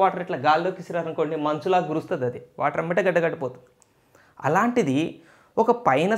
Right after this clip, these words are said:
సర్ఫేసే గడ్డగట్టుపోవటం ఏంటి సముద్రాల మీద, నదుల మీద? కింద వాటర్ అలానే ఉండటం ఏంటి? అదెందుకు గడ్డగట్టట్లేదు?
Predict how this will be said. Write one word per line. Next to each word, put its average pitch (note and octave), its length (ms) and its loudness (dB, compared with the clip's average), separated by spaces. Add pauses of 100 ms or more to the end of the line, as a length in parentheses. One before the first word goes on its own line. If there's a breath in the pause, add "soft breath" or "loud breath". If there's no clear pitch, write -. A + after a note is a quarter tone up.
సర్ఫేసే A#3+ 480 6
గడ్డగట్టుపోవటం A#3 760 4
ఏంటి A3+ 220 0
సముద్రాల G#3+ 460 2
మీద, G3+ 100 0 (160)
నదుల F#3+ 280 4
మీద? F#3+ 120 2 (680 soft breath)
కింద G#3 160 4 (140)
వాటర్ A3 320 6
అలానే G#3+ 360 6
ఉండటం G3+ 360 2
ఏంటి? G3 180 -2 (720)
అదెందుకు G#3 400 4
గడ్డగట్టట్లేదు? G#3 640 2